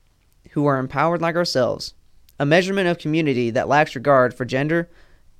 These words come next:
as we have seen, and as we have seen in the New Testament, the kingdom of God lacks regard for gender, race, or social place in life altogether. With the fall of man, these egalitarian notions were taken out of practice and harmony,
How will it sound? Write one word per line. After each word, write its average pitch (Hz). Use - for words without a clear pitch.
as 131
we 135
have 127
seen, 151
and 175
as 147
we 139
have 131
seen 143
in 127
the 123
New 160
Testament, 123
the 131
kingdom 165
of 135
God 139
lacks 131
regard 127
for 131
gender, 139
race, 127
or 143
social 139
place 117
in 117
life 107
altogether. -
With 151
the 160
fall 208
of 190
man, 139
these 139
egalitarian 151
notions 135
were 127
taken 147
out 139
of 139
practice 131
and 117
harmony, 127